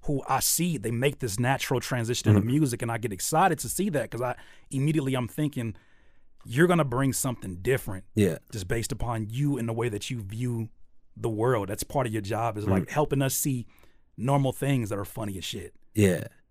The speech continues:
Speaker 1: So.
Speaker 2: It's, uh,
Speaker 1: <laughs>
Speaker 2: 'cause the, one of the songs, I sent you one of the
Speaker 1: Yeah,
Speaker 2: songs.
Speaker 1: yeah, you sent me a couple of 'em.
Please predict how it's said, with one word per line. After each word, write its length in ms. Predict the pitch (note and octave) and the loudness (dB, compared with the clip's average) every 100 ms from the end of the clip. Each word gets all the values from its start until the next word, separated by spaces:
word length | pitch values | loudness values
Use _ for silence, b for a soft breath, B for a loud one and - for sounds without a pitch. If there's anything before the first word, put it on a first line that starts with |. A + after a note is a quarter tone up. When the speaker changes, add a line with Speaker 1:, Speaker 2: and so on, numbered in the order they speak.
| - | -20
Speaker 1:
So. 320 | - G#2+ F2+ - - - | -12 -10 -10 -12 0 6
Speaker 2:
It's, 260 | D#3 - | 8 8
uh, 460 | F3+ F#3 F#3 G3+ - - | 10 10 10 8 4 2
Speaker 1:
<laughs> 1700 | - - - D3 - C3+ - C#3+ - - D3+ - D3+ - D3+ - | 2 2 0 -2 -2 -4 -4 -6 -6 -8 -8 -8 -10 -10 -12 2
Speaker 2:
'cause 300 | - D3 B2+ - - - - - - - - - - - - - - | 6 8 6 0 -10 -20 -20 -20 -18 -18 -18 -20 -20 -20 -20 -20 0
the, 100 | A2+ | 6
one 180 | B2 E3+ | 8 8
of 60 | |
the 100 | F3 | 8
songs, 680 | C#3 C3 B2 A2+ G#2 - - - | 6 8 8 8 6 0 -8 2
I 120 | B2+ | 2
sent 300 | C3 A3+ G#3+ | 6 4 4
you 80 | G2 | 2
one 180 | G2 F2+ | 0 0
of 40 | |
the 60 | - A2 | 0 4
Speaker 1:
Yeah, 100 | C3+ | 6
Speaker 2:
songs. 260 | G#2+ G#2+ C3 | 4 2 0
Speaker 1:
yeah, 120 | D3+ | 0
you 40 | A#2+ | -4
sent 140 | E3 | -6
me 80 | D#3+ | -6
a 20 | |
couple 280 | D#3+ F3 G2+ | -6 -8 -8
of 80 | |
'em. 100 | F#2+ | -10